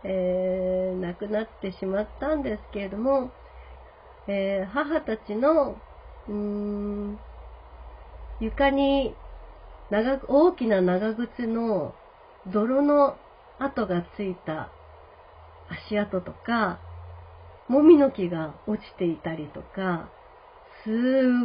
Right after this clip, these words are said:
ごい細かい演出が素晴らしいなと思って、あー、いろんなこと考えてやってくれてたんだなと思って。ただ、一つ小さい時から、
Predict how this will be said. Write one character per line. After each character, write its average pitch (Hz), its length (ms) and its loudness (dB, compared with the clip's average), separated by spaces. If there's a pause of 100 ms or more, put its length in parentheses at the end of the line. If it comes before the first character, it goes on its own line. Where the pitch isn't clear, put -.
ご 302 140 6
い 392 100 6
細 240 360 0
か 233 260 0
い 185 80 2
演 196 220 2 (200)
出 190 80 -8
が 170 320 -2 (680)
素 190 140 0
晴 339 160 4
ら 403 140 2
し 370 240 6
い 247 40 4
な 180 160 2
と 180 120 -6
思 175 200 -2
っ - 20 -8 (180)
て、 165 240 -4 (1400)
あ 180 420 -2
ー、 185 80 0
い - 20 -2
ろ 202 180 0
ん 214 120 2
な 220 80 0
こ 233 160 -6
と 233 120 -6
考 226 120 -6 (220)
え 233 80 -4
て 226 100 -6
や 180 100 0
っ - 80 -12
て 214 100 -4
く 214 140 -6
れ 226 120 -4
て 254 120 -12
た 254 160 -2
ん 240 100 0
だ 190 120 0
な 214 440 0
と - 100 -10
思 165 140 -6
っ - 20 -10 (200)
て。 160 140 -12 (300)
た 370 100 4
だ、 302 200 4 (340)
一 440 340 0
つ - 20 -8
小 302 200 2
さ 302 100 6
い 311 80 0
時 226 140 -4
か - 160 -4
ら、 202 260 0